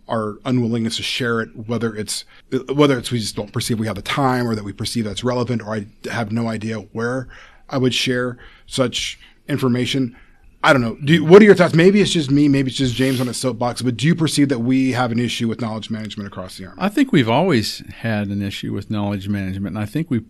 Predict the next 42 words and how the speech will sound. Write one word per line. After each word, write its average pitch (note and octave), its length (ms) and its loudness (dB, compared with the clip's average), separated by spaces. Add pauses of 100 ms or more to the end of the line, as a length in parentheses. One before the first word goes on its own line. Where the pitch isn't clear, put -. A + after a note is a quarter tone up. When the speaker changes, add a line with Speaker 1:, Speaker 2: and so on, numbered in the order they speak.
(140)
Speaker 2:
we C3 80 2
may F3+ 220 4
always A#2+ 580 2 (640)
have G2+ 240 -4
a G2 60 -6
problem G2+ 300 -4
with G2+ 160 -8
knowledge G2+ 380 -4
management, F#2+ 440 -6
but A2 120 -4
I A2+ 80 -2
don't D3 240 -2
think - 240 -4
we're G#2+ 160 -2
alone. A2+ 500 -2 (400)
And C#3 340 2 (240)
I D#3 120 0
don't A3 160 -2
think D#3+ 160 -2
it's, - 240 -6 (680)
I D3+ 120 2
agree D3+ 340 4
that B2+ 240 0
there B2+ 140 2
are A#2+ 120 6
times B2 480 2
when B2 220 2
it's, A2 160 -4
people B2 320 -4
don't A#2 180 -2
wanna A2 160 -4
share A2+ 280 -2
information. D#3 640 -2 (220)
I've G2 180 -6
seen B2+ 220 2
that. C#3 180 0
I've C#3 100 -2
experienced A#2+ 560 -4
it. D#3 160 -4 (320)
Very C3+ 260 4
frustrating. A#2+ 600 0
But C3+ 240 -4